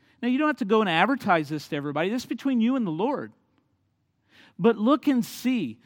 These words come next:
because when we do that, there are no excuses. Look beyond your insecurities or your fears and say, "God, help me." Look at verse thirty-four, Psalm one nineteen thirty-four.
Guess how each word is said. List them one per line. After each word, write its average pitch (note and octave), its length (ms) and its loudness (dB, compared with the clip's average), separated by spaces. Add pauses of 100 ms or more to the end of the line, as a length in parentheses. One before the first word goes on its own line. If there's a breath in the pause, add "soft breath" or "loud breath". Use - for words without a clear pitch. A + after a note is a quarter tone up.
(100)
because G#3+ 320 0
when A3 140 2
we B3+ 140 4
do B3 260 2
that, G3+ 200 2
there A3+ 160 2
are G#3+ 80 0
no G#3+ 180 -2
excuses. - 840 -12 (1700)
Look G#3+ 260 0
beyond A3 460 2
your F3 160 0
insecurities D#3+ 800 -4
or D3+ 40 -6
your D3 180 -6
fears D#3+ 580 -6 (400 soft breath)
and D3+ 100 -10
say, F3 240 -6
"God, E3 460 -6 (460)
help - 220 -12
me." B3 240 -14 (460 soft breath)
Look A#3 160 0
at B3+ 100 -2
verse G3+ 320 -2
thirty-four, F3+ 800 -4 (240 soft breath)
Psalm G#3 300 -2
one B3+ 180 2
nineteen A#3+ 420 0
thirty-four. F3 720 -4